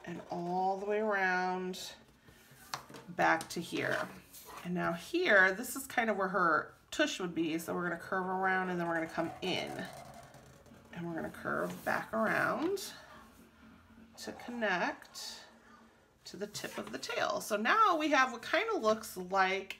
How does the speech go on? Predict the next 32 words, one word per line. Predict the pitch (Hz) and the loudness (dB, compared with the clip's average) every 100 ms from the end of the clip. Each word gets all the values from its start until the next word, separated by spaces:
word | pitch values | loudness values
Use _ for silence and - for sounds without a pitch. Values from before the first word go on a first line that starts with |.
| - | -4
a | 175 180 175 175 180 - - - - | 0 0 0 0 -2 -6 -20 -20 -20
genie. | 151 160 190 226 139 65 - - 175 | -12 -6 -4 -2 -4 -6 -8 -8 -8
She's | - - | -8 -12
kind | - 196 | -12 -12
of | 196 | -8
got | - - | -4 -4
that | - - | -4 -8
tail | - - 165 78 57 | -10 -6 -4 -2 -4
like | - - | -6 -8
the | - | -12
genie | - 73 80 60 | -10 -10 -8 -8
would. | - - - - - - - - | -8 -10 -10 -12 -16 -20 -20 -20
So | - 180 | -12 -10
go | - 233 | -2 -2
ahead | 262 247 | 2 2
and | 233 | 0
finish | - 240 247 | -4 -4 -2
your | 277 | -2
lines | 262 233 226 226 | 4 4 4 0
going | 240 247 262 | -2 0 0
down. | 220 220 185 180 196 | 2 4 6 6 2
So | 196 214 | -2 0
now | 190 190 | 4 4
her | 190 202 | 4 4
arms | 190 208 220 | 6 4 2
are | 226 | 0
just | 214 220 - | -2 -4 -2
kinda | 285 330 | 0 2
hidden | 294 269 | 2 2
behind | 262 240 226 | 2 2 2
her | 240 | 4
back. | 196 160 - | 6 6 2